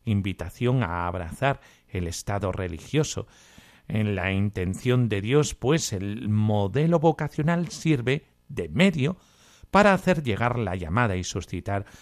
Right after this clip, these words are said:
una respuesta generosa. También en este caso, la elección de un modelo y el deseo de imitarle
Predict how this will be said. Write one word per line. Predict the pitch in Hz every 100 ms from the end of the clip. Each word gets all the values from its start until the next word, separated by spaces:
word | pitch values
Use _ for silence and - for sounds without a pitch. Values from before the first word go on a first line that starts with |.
| - -
una | 117 101
respuesta | 87 80 - 101 - 87
generosa. | 104 80 78 80 - - _ _ - - - -
También | 123 110 120 127
en | 120
este | 143 - 139
caso, | 143 - 190 - - _
la | 113 101
elección | 104 95 - 127 147 131
de | 104
un | 135
modelo | 156 117 139 151 104
y | 92
el | 90
deseo | 90 90 131 131 107
de | 95
imitarle | 92 90 135 135 120 127